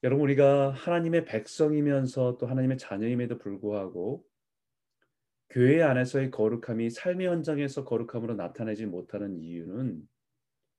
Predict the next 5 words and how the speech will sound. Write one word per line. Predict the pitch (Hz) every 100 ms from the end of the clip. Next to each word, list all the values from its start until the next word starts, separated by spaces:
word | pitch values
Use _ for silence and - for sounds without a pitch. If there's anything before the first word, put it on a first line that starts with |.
| _ _ _ _ _ _ -
우리의 | 107 123 143
삶에 | 139 143 139 131 123 123 123 123 - _ _ _
온전히 | 101 117 120 139 147
살아가는 | 151 160 143 131 127 113
지혜가 | - 107 92 87 85 87 90 85